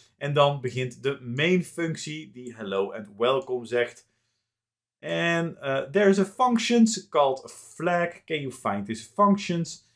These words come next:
En dan wordt de question definitiefunctie aangeroepen.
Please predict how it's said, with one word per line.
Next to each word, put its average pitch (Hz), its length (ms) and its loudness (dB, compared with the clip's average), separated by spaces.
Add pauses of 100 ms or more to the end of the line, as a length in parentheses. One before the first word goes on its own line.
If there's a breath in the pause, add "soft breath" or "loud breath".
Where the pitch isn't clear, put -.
(140)
En 202 140 -2
dan 196 280 4
wordt 151 480 0
de 120 300 0 (360)
question 165 800 0
definitiefunctie 110 1600 -2
aangeroepen. 98 760 -6